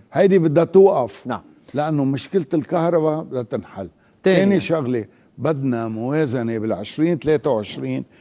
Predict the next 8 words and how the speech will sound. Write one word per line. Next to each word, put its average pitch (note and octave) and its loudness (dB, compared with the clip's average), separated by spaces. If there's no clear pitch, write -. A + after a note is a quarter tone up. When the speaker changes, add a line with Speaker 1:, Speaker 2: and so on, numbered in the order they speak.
Speaker 1:
تكون G3 2
موازنة D#3 2
علمية C#3 2
وعملية. E3 2
نحن F3 -2
عملنا E3+ 2
موازنة C#3 0
هي C#3 -4